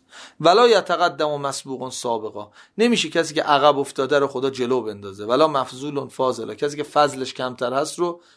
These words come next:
خداوند جلو بندازه بر کسی که فضلش بیشتر هست. بعد حضرت اینجا فرمود، فرمود: «تفاضل بذالک»، به واسطه این مسابقه‌ای که خدا بین مؤمنین برپا کرده است،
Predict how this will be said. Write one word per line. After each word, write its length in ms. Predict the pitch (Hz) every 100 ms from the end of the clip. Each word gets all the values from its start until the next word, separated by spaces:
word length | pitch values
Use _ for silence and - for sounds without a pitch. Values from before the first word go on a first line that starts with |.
| _
خداوند 560 | - 131 123 139 175 180 _ _
جلو 320 | 123 131 151
بندازه 420 | 139 127 123 117 117
بر 120 | 113
کسی 280 | - 131 127
که 80 |
فضلش 440 | 127 131 120 120 -
بیشتر 340 | - - 104
هست. 360 | 98 127 - _ _ _ - - _ _ _ _ _ 160
بعد 280 | 202 262
حضرت 300 | 214 180 233 -
اینجا 320 | 165 156 143
فرمود، 400 | 123 110 110 110
فرمود: 260 | 135 196 196
«تفاضل 880 | 139 135 185 190 156 127 123 120 113
بذالک»، 840 | 120 113 120 117 117 147 214 220 - _ -
به 180 | 131 165
واسطه 600 | 160 147 147 - 147 147
این 360 | 143 151 151
مسابقه‌ای 680 | 143 131 135 135 135 135 131
که 120 | 135
خدا 260 | 135 131 135
بین 220 | 135 135
مؤمنین 580 | 135 127 131 135 131 - _ _ 123
برپا 600 | 131 139 131 139 135 127
کرده 580 | - 139 135 131 127 143
است، 760 | 185 226 214 156 131 - _